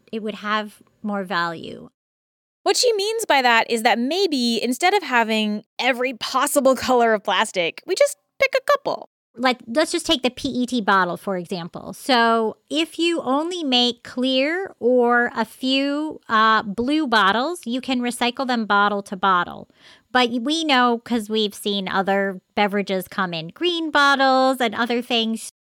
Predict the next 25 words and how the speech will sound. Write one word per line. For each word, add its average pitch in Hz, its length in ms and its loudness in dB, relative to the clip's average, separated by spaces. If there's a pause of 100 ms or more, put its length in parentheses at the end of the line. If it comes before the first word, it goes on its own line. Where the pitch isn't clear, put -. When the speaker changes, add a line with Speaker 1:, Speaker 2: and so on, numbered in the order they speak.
(320)
Speaker 2:
In 302 140 2
this 330 180 -2
future, 277 400 -2
we 233 140 0
may 214 340 2
have 220 240 -4
to 226 80 -12
sacrifice 196 680 -2
the 196 80 -12
green 196 600 -4
Mountain 185 340 -6
Dew 185 140 -4
bottle 170 520 -2
to 185 80 -12
save 185 280 -4
the 175 80 -8
planet, 170 540 -6 (160)
and 180 340 -6
I 170 120 -10
think - 500 -10 (140)
that - 120 -16
would 80 140 -12
probably 165 380 -14
be 156 160 -14
okay. - 400 -20